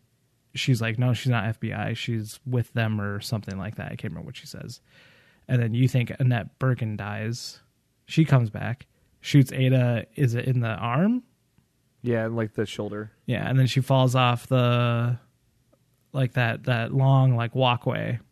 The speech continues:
Speaker 2: The catwalk,
Speaker 1: Yeah.
Speaker 2: yeah.
Speaker 1: And then that's when they have, like, that moment. And I can't remember exactly the words that were exchanged when she's, like, about to, like, fall to her death, quote unquote.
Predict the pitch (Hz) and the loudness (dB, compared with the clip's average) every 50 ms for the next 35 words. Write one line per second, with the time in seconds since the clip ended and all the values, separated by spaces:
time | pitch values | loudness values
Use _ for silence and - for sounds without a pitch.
0 | _ - - 107 - - 113 104 - 139 127 120 107 98 - 92 95 92 95 104 | _ -12 -12 -10 -6 -4 -2 0 2 4 4 4 2 0 -4 -4 -4 -4 -4 0
1 | 110 147 135 127 120 120 123 127 - - 127 120 117 107 110 117 110 110 117 113 | 2 4 4 6 4 4 2 0 2 0 0 0 0 -2 -2 -4 -4 -4 -4 -8
2 | 113 - - 107 104 - 110 104 110 - - - - - 147 139 135 - 196 202 | -8 -8 -8 -8 -8 -8 -8 -8 -10 -10 -10 -10 -6 0 2 4 6 6 6 6
3 | 165 160 156 143 143 143 139 131 131 123 117 127 131 123 123 - - 135 131 127 | 6 6 8 8 10 10 10 8 8 6 6 6 6 6 6 4 4 6 6 6
4 | 123 127 120 123 123 123 120 127 127 110 120 127 123 - - - - 131 123 123 | 6 6 4 4 4 4 2 2 0 0 0 -2 -4 -4 -4 -2 0 0 2 2
5 | 127 131 127 - - 123 120 117 - 135 123 117 127 120 110 123 117 120 120 117 | 2 2 2 2 2 2 2 2 2 2 2 2 0 0 0 0 0 0 0 0
6 | - 127 120 117 107 113 113 - - - 113 107 110 110 110 110 117 - - _ | 0 0 -2 -2 -2 -4 -6 -6 -6 -6 -4 -2 -2 0 -2 -2 -4 -6 -10 _
7 | - - - 117 107 110 110 113 104 110 113 - - _ _ _ _ _ _ _ | -10 -4 -4 -2 -2 -2 -2 -2 -2 -4 -6 -6 -10 _ _ _ _ _ _ _
8 | _ _ - - 127 110 107 110 107 - 110 110 117 - | _ _ -4 -2 -2 -2 -2 -4 -4 -2 -2 -2 -4 -4